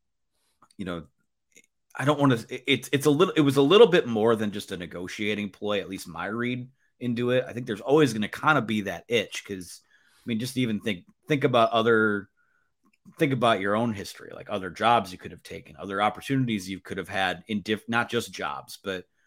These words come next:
there's always kind of, like, that what if thing. Um, but yeah, I just, I think the, I don't wanna say the window's closed, but it just, it do-, it, the last couple years,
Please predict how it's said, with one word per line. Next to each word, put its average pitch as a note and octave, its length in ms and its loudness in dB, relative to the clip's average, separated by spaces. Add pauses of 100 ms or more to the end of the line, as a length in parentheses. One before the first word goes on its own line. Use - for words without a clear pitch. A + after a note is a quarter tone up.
there's F#3 160 -4
always A3+ 240 6
kind C3+ 220 2
of, A2 60 0
like, G#2+ 160 0
that G2 180 0
what G2 180 -2
if G2 220 -6
thing. F2+ 400 -16 (160)
Um, F2+ 480 -14 (480)
but F#2+ 320 -6 (480)
yeah, A#2 180 2
I A#2+ 80 2
just, C#3+ 300 -6
I B2+ 80 2
think D#3+ 300 -2
the, B2+ 160 2 (380)
I - 60 -4
don't F3 120 4
wanna E3+ 120 2
say D3+ 200 4
the C3 80 4
window's A2+ 380 0
closed, G2+ 680 -2 (240)
but F#2+ 320 -6 (540)
it G2+ 140 -12
just, - 280 -14 (300)
it A#2 120 -8
do-, E3 200 4
it, C#3+ 160 -2
the C3 100 2
last D3 380 6
couple D3 300 0
years, G#2+ 800 -4